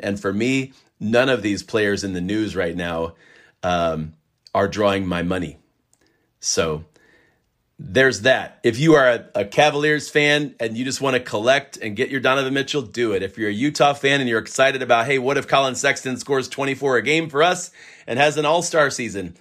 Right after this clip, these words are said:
That's, that's not crazy to, to talk about. Like, it could happen. But do that as a collector or as a fan, or if you've got money that you've said, "All right, with this amount, I'm willing to take some risks,"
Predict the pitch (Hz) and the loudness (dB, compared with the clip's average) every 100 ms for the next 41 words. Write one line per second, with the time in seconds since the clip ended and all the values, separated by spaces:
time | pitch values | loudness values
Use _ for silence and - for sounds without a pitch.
0 | _ - 160 156 - 165 160 160 202 - | _ -2 0 0 0 -2 2 2 0 0
1 | 180 208 196 190 185 185 165 202 190 127 | 0 2 2 0 -2 -2 0 2 0 -2
2 | 82 98 113 - 156 156 160 165 170 - | -2 -4 -6 -2 -4 0 2 2 0 -8
3 | - _ _ _ _ _ - 117 113 180 | -16 _ _ _ _ _ -6 -4 -4 0
4 | 165 151 139 123 120 - 123 139 - 127 | 2 2 0 -4 -6 -4 -2 -2 -2 -2
5 | 123 117 113 101 101 127 127 123 113 117 | 0 0 -2 -2 -6 -2 0 0 -2 -2
6 | 113 131 135 151 151 147 135 135 127 113 | -2 -4 -2 2 0 0 -4 -2 -2 -4
7 | 117 110 - 113 120 104 - _ _ _ | -6 -8 -2 2 4 2 -2 _ _ _
8 | - 123 131 220 208 165 156 139 127 143 | -10 -6 2 2 2 2 2 2 2 4
9 | 151 135 113 123 - 107 104 120 - - | 4 2 -2 -2 -2 -6 -2 -2 -4 -12
10 | - | -16